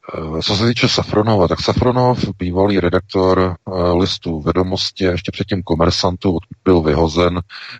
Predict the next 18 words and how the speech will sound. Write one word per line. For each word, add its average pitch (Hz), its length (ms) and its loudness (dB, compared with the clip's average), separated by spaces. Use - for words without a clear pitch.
kvůli 90 240 2
tomu, 85 420 -2
že, 80 220 -2
eh, 80 920 -2
naletěl 82 560 0
na 80 80 -6
nějaké 80 400 -4
dezinformace 80 1080 -2
o, 80 300 0
eh, 78 760 -2
místní, 82 680 -4
eh, 92 140 -2
politické 85 640 0
špičce, - 640 -2
eh, 85 800 -2
političce 85 640 -2
v - 100 -8
Kremlu, 80 460 2